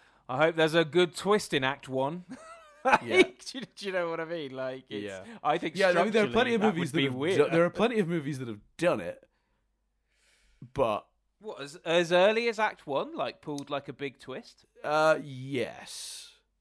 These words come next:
Speaker 2: I don't wanna name the movie 'cause it's, uh, it's, it's a, it's a, it's a, it's a movie that I've told a lot of people they should watch and not,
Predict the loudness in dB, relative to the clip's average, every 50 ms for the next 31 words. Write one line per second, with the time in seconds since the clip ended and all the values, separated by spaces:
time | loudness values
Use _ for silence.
0 | _ _ _ _ _ _ _ _ _ _ 0 4 6 6 6 4 2 _ -4 -2
1 | -2 0 0 -2 -2 -2 0 0 0 -2 -2 -6 -6 -6 -6 -6 -6 -6 -4 -4
2 | -4 -4 -4 -6 -12 -12 -12 -16 _ _ -14 -14 -12 -12 -12 -14 -16 -14 -14 -14
3 | -12 -10 -10 -10 -8 -8 -12 -10 -8 -8 -8 -6 -8 -10 -8 -8 -8 -6 -6 -8
4 | -10 -10 -8 -6 -6 -6 -4 -2 -2 -2 -2 -4 -8 -8 -4 -4 -4 -4 -4 -8
5 | -12 -10 -8 -8 -8 -8 -10 -10 -4 -2 -2 -2 -4 -8 -12 -10 -10 -10 -10